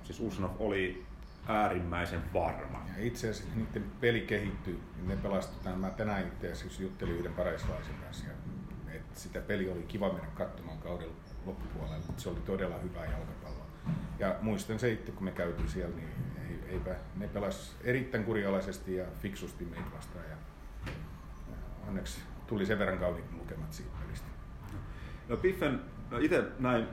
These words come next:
Speaker 1: useamman Piffenin pelin läheltä ja voin kyllä yhtyä tuohon, että Piffenin peli, peli parani kauden mittaan. Osin, että se sai sen joukkueen pelaamaan hyvin.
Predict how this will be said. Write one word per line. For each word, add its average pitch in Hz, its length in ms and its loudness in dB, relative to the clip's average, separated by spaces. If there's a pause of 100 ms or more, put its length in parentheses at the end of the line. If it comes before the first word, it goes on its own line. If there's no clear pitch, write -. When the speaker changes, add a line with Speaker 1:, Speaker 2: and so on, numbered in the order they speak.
(140)
Speaker 1:
useamman 127 300 4
Piffenin 101 340 4
pelin 95 200 4
läheltä 95 360 4
ja 87 380 4
voin 107 160 4
kyllä 113 140 4
yhtyä 95 200 2
tuohon, 90 220 0
että - 100 -4
Piffenin 98 340 2
peli, 98 420 2 (140)
peli 104 180 4
parani 98 420 6
kauden 90 380 2
mittaan. 87 600 2 (1300)
Osin, 110 240 6
että 98 140 4
se 101 60 0
sai 110 180 6
sen 98 120 4
joukkueen 101 440 6
pelaamaan 98 380 4
hyvin. 104 480 6